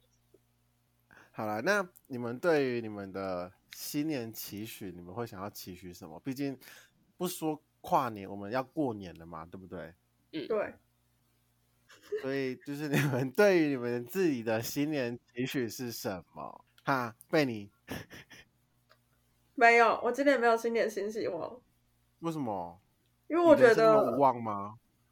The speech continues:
Speaker 3: 没有啊，我觉得我现在都很好，就是越来越好这样子，你懂吗？就是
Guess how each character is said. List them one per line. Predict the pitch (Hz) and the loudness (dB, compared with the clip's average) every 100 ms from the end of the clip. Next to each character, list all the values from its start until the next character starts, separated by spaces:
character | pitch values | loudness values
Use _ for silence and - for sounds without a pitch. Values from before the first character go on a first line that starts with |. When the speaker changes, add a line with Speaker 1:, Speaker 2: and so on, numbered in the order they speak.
| _ _ | _ _
Speaker 3:
没 | 294 | 6
有 | 330 | 8
啊， | 349 294 | 8 8
我 | 269 | 8
觉 | |
得 | 254 | 6
我 | 247 | 6
现 | 311 | 6
在 | 311 294 | 6 8
都 | 285 | 6
很 | 285 262 208 233 | 4 0 -2 -4
好， | 262 - - - | -2 -2 -2 -8
就 | - 294 | 0 2
是 | 311 285 247 - | 4 4 2 6
越 | 285 | 8
来 | 233 | 8
越 | 240 233 | 8 6
好 | 226 - - - | 4 0 -4 -2
这 | 196 | -2
样 | 147 240 | -2 -6
子， | - 247 | -12 -8
你 | 220 | 0
懂 | 226 | 2
吗？ | 208 185 262 - | 4 2 0 -2
就 | 294 | 2
是 | 330 302 | 2 2